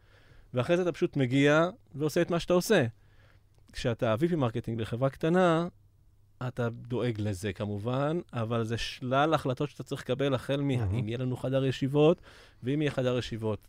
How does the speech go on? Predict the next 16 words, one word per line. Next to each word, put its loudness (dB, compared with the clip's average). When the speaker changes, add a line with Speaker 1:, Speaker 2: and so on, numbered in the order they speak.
Speaker 1:
נשקיע -4
בבאג'ט 0
למקרן, -2
והאם 2
נתן -4
שם -4
גם 2
קולה 4
וגם 0
מיץ -4
תפוזים, -2
או 0
רק 2
מים? 0
<laughs> 2
אתה 0